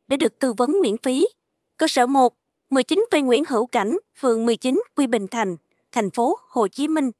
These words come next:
Cơ sở hai, một trăm chín mươi ba A, một trăm chín mươi ba A, một trăm chín mươi lăm Hùng Vương,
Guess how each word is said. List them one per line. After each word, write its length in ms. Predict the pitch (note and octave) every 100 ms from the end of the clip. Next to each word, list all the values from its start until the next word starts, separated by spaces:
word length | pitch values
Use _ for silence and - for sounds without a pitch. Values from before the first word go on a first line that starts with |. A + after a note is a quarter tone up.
| _ _ _ _ -
Cơ 140 | C4+
sở 160 | - A#3
hai, 440 | C#4+ D4 C4 A#3 - _
một 260 | A#3+ - -
trăm 180 | B3+
chín 180 | A3+ C#4
mươi 120 | G#4+
ba 220 | F4 C4+ A#3+
A, 200 | B3+ C4
một 280 | A#3 G3
trăm 180 | C4+ A#3+
chín 180 | - C#4
mươi 140 | G#4+
ba 180 | A#3+ A#3+
A, 200 | G#3+ B3
một 240 | A#3 G3 -
trăm 200 | A#3+ A3
chín 220 | B3+ D#4
mươi 180 | D#4+ A#3
lăm 200 | A3+ G3+
Hùng 200 | G3+ F3+
Vương, 260 | A3+ A3+